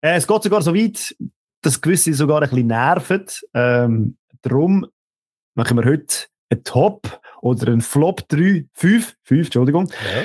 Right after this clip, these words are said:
Speaker 1: Je nachdem, wie man's auslegen will, von diesen Aussagen, von Phrasen, die man mit Fußball in Verbindung bringt. Und, ja, mir ist das kalte Kotzen, das Kopfschütteln gekommen, <laughs> als ich mir
Speaker 2: Mhm.
Speaker 1: die ausgeschrieben habe. Da dachte ich,
Speaker 2: Mhm.
Speaker 1: ja, oder?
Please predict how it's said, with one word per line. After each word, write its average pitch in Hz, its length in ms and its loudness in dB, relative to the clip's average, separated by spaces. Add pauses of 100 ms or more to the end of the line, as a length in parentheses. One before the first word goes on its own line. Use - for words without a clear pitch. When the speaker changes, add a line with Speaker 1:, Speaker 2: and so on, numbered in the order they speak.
Speaker 1:
Je 120 140 2
nachdem, 147 500 2
wie 143 100 2
man's 135 160 0
auslegen 170 520 2 (120)
will, - 100 -10 (200)
von 143 200 0
diesen 139 220 4 (200)
Aussagen, 156 600 0
von 123 100 0
Phrasen, 131 680 0
die 147 80 2
man 131 340 2
mit 127 160 0
Fußball 131 500 2
in 127 80 2
Verbindung 123 500 0 (120)
bringt. 123 480 0 (1300)
Und, 117 440 0 (320)
ja, 101 300 2
mir 107 140 2
ist 120 100 2
das 143 200 0 (100)
kalte 143 320 0
Kotzen, 165 420 0
das 160 200 2
Kopfschütteln 165 580 -2
gekommen, 131 300 2
<laughs> 156 60 4
als 185 40 4 (100)
ich 180 60 -10
mir 175 80 2
Speaker 2:
Mhm. 175 60 -4
Speaker 1:
die 180 180 2
ausgeschrieben 185 440 0
habe. 165 220 2
Da 156 180 2
dachte 120 120 -2
ich, 120 80 -2
Speaker 2:
Mhm. 117 80 -2 (300)
Speaker 1:
ja, 143 340 2 (580)
oder? 165 320 2